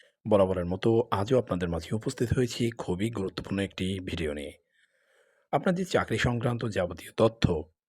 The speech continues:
ইতিপূর্বে আমার চ্যানেলে প্লেলিস্ট আকারে আপলোড করা হয়েছে। আপনি চাইলে সেখান থেকে যে কোনো ধরনের তথ্য দেখে নিতে পারেন। তো বন্ধুরা, আপনাদের ভিরল ফর্ম সংক্রান্ত যাবতীয় তথ্য, যেমন আপনি কিভাবে ভিরল ফর্ম পূরণ করবেন, কি কি সতর্কতা অবলম্বন করবেন,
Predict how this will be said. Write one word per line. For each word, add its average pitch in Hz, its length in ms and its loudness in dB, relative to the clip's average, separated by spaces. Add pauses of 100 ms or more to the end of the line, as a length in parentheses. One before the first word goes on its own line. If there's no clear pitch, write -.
(120)
ইতিপূর্বে 101 600 0
আমার 90 200 -4
চ্যানেলে 104 380 -2
প্লেলিস্ট 127 420 4
আকারে 90 260 0
আপলোড 92 380 -2
করা 85 180 0
হয়েছে। 110 400 4 (680)
আপনি 104 220 -4
চাইলে 110 300 2
সেখান 139 280 2
থেকে 135 220 -4
যে 110 120 -2
কোনো 156 180 2
ধরনের 104 280 0
তথ্য - 340 -4
দেখে 90 240 -2
নিতে 82 140 -4
পারেন। 76 280 0 (720)
তো 160 80 8
বন্ধুরা, 180 420 4 (480)
আপনাদের 131 380 2
ভিরল 180 280 4
ফর্ম 180 260 0
সংক্রান্ত 104 600 4 (360)
যাবতীয় 107 440 4
তথ্য, 92 380 0
যেমন 98 260 -2
আপনি 90 200 -4
কিভাবে 110 380 2
ভিরল 92 280 0
ফর্ম 90 280 -4
পূরণ 110 280 0
করবেন, 87 380 0 (320)
কি 147 120 -2
কি - 160 -16
সতর্কতা - 500 -4
অবলম্বন 87 460 -2
করবেন, 107 380 2